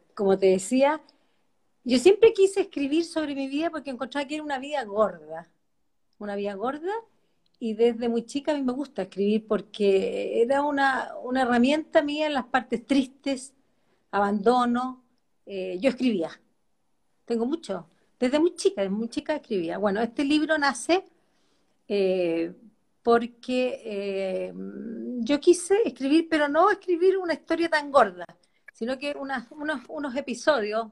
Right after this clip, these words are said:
de mi vida. Y, y parte este libro cuando yo tenía cinco o seis años. En el fondo son cinco duelos que yo tuve que hacer, y el último duelo es la muerte de dos hijas mías, que es el duelo más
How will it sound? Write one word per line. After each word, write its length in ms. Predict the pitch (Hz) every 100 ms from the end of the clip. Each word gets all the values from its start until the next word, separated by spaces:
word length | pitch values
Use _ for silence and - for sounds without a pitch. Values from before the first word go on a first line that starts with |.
| _ -
de 160 | 233
mi 100 | 262
vida. 320 | 214 160 156 _ _ _ _ _ _ _ _ _
Y, 600 | - 190 180 175 165 165 156 160 214 - _ -
y 120 | 214
parte 720 | 240 247 - - 311 302 233
este 180 | 220 220
libro 360 | 214 233 247 247
cuando 240 | 214 202
yo 120 | 202 202
tenía 260 | 214 214
cinco 300 | 214 262 269
o 20 |
seis 260 | 240 226 -
años. 280 | 311 349 415 - _ _ _ _
En 80 | 233
el 60 | 220
fondo 200 | 330 330
son 220 | 311 294
cinco 480 | - 370 381 381 254
duelos 600 | 202 175 165 - - _ _ _ -
que 140 | 185
yo 100 | 190
tuve 180 | 220 214
que 80 | 240
hacer, 280 | - 370 - _ _ _ _ _ -
y 100 | 208
el 100 | 240
último 400 | 302 - 359 330
duelo 420 | 294 302 302 349
es 340 | 294 247 - 240
la 100 | 220
muerte 300 | 269 262 277
de 60 |
dos 240 | 254 269 302
hijas 280 | - 170 156
mías, 340 | 156 165 _ _ _ _ _ _ _
que 80 | -
es 100 | 196
el 100 | 214
duelo 300 | 190 214 220
más 300 | 208 214 220